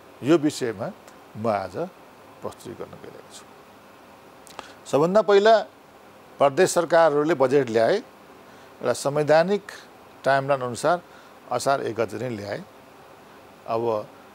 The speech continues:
प्रदेश सरकारमा भएको राजनीतिक उतार चढावका बावजुद पनि प्रदेश सरकारहरूले बजेट ल्याए। अब यो, यसलाई प्रदेश, प्रदेश सरकारहरूलाई यसलाई सराहनीय नै गरौँ, धन्यवाद नै दिउँ यसको लागि। अब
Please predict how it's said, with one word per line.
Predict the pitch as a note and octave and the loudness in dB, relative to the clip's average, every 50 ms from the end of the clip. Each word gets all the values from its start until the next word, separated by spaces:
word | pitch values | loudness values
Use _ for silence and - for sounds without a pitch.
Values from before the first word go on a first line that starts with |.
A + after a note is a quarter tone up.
| - - - | -20 -8 0
प्रदेश | - C3+ B2 C3 - - | 0 0 2 2 -2 0
सरकारमा | - C#3+ C3 - - C3+ B2+ C3 | 0 -2 -2 0 0 0 0 0
भएको | B2 A2+ G#2 A2 A#2 A2+ - B2 A#2+ A2 | -2 -2 -4 -4 -4 -4 -4 -6 -4 -2
राजनीतिक | A#2+ A#2+ B2+ B2 C3 D3 C3+ - - E3 - - - | 0 0 0 0 -4 -8 -8 0 0 0 0 0 -8
उतार | C#3 - - C3 A#2+ | -8 -2 0 0 0
चढावका | A#2 - B2 A#2+ B2+ B2+ A#2+ - C3 B2+ | 0 -2 -2 0 0 0 0 0 -2 -2
बावजुद | G#2 A2 A2+ G#2+ A2 A2 G#2 G#2+ - - | -2 0 -2 0 -2 -2 -4 -8 -10 -10
पनि | A#2 A2 C#3+ F#3 G#3 - - - - - - - - | -10 -8 -8 -10 -10 -12 -20 -20 -20 -20 -20 -12 -6
प्रदेश | A2+ A2 G2+ A#2 A2 | -6 -4 -4 -4 -6
सरकारहरूले | - A#2 G2+ G2 A2+ G#2+ G#2+ G2+ G2 F#2+ G#2 C#3 F3+ - - - G2+ F#2 | -6 -10 -10 -8 -8 -8 -6 -8 -10 -10 -10 -12 -12 -14 -16 -18 -14 -12
बजेट | F#2+ F#2 F#2+ F#2+ - - F#2+ | -12 -12 -12 -16 -18 -16 -18
ल्याए। | F#2+ F#2+ - - - - - - - - - | -18 -16 -18 -18 -20 -20 -20 -20 -20 -20 -16
अब | C#3 A2+ G#2+ | -14 -12 -10
यो, | A2+ A#2 B2+ C3+ B2+ A2 - - - - | -4 0 0 0 0 0 -4 -10 -8 -8
यसलाई | B2 A2 A2 A2 A2 A2 | -6 -4 -4 -4 -6 -6
प्रदेश, | G#2+ G#2 - A2+ A2 A2 A2 A2+ - - - | -10 -14 -16 -14 -14 -12 -12 -12 -14 -14 -14
प्रदेश | - A#2 A#2 B2 A#2+ | -10 -6 -6 -6 -6
सरकारहरूलाई | - A#2 G#2 - A2+ G#2+ G#2 G2 G2 G2 G2+ G#2 A2 A2+ | -6 -8 -8 -6 -6 -6 -6 -6 -8 -10 -8 -8 -8 -8
यसलाई | A2 - - A2 G#2 | -10 -10 -10 -12 -12
सराहनीय | G2 - - A2 A2+ A#2 A#2 A2+ A#2 A#2+ | -10 -6 -6 -4 -4 -4 -4 -6 -6 -8
नै | B2+ C#3 C#3 | -10 -10 -10
गरौँ, | A2 G2 G2+ B2 F3 - - - - - - - - - - - - | -10 -10 -10 -10 -12 -14 -18 -20 -20 -20 -20 -20 -20 -20 -20 -12 -10
धन्यवाद | G#2+ A2+ A#2+ A#2+ A2+ A#2 A2 - - | -8 -6 -6 -4 -2 -2 -4 -4 -6
नै | B2+ A#2 | -14 -14
दिउँ | G2+ F#2+ G#2 A2+ A2+ | -14 -14 -14 -14 -14
यसको | G#2 - - G2+ | -14 -14 -14 -16
लागि। | G2 G2 G2 A#2+ E3 - - - - - - - - - - - - - - - - - - - - - - - - - - - | -14 -14 -14 -16 -16 -18 -20 -20 -20 -20 -20 -20 -20 -20 -20 -20 -20 -20 -20 -20 -20 -20 -20 -20 -20 -20 -20 -20 -20 -12 -2 0
अब | E3+ E3+ | 0 0